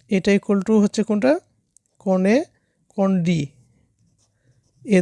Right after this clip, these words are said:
দুটির সমষ্টির কি? সমান। আর এখানে কোণ ডি এর মান দেওয়া রয়েছে কত? টোয়েন্টি ডিগ্রি। আচ্ছা,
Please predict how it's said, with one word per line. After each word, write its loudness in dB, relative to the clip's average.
দুটির 0
সমষ্টির -2
কি? -4
সমান। 2
আর 2
এখানে 0
কোণ 0
ডি 2
এর 2
মান 2
দেওয়া 2
রয়েছে -2
কত? -6
টোয়েন্টি -2
ডিগ্রি। 0
আচ্ছা, 0